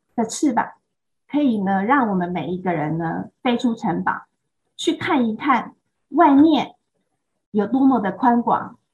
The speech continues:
然后呢，我们要学着，就是把心量拉大，然后呢，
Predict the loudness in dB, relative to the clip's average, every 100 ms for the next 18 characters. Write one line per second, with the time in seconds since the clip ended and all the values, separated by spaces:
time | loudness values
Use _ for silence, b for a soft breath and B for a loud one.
0 | _ -2 -2 2 2 4 2 -2 -2 -2
1 | 2 2 0 -2 -6 -4 -4 -4 -8 -10
2 | _ _ _ _ _ _ -6 -4 -2 -2
3 | -4 -6 -8 2 4 4 2 -2 -10 _
4 | _ 0 0 2 0 -2 -8 _ _ _
5 | _ -2 -2 2 2 2 2 0 -2